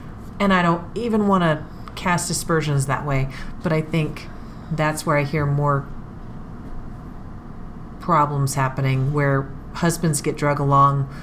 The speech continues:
with a wife's interest, and that's a little bit of a challenge.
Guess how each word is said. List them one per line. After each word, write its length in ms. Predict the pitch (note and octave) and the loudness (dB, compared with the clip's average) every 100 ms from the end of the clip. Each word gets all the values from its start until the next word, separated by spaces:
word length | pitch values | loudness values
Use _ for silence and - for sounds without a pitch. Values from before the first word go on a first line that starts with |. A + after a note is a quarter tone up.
| - E3 | -6 0
with 160 | D3 | 2
a 80 | C#3+ | 4
wife's 400 | C#3+ C#3+ C#3+ C3+ | 4 4 2 2
interest, 540 | C3+ - C#3 C3+ - - - | 0 2 0 0 -4 -8 -2
and 300 | C3+ B2+ C3 - - - - - - | 0 0 -2 -6 -12 -12 -12 -8 -2
that's 240 | D3+ D3+ | -2 0
a 40 | D3 | 2
little 120 | C3+ | 4
bit 60 | B2+ | 2
of 40 | |
a 20 | |
challenge. 500 | - C3 B2 B2+ - | 0 0 0 -2 -6